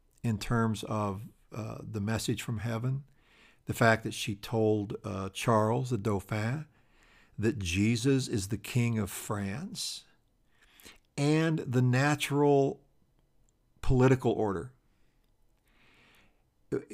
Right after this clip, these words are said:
I mean, it's obvious. If Jesus is king, Jesus declared himself King of France. Now, he's,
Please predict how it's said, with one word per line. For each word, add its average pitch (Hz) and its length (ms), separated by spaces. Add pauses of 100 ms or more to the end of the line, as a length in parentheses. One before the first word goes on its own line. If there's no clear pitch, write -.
I 139 40
mean, 110 160
it's 82 140
obvious. 123 680
If - 340
Jesus 117 460
is 101 140
king, 120 340
Jesus 151 580 (840)
declared 131 460
himself 110 440
King 110 240
of 101 80
France. - 420
Now, 110 60
he's, 117 240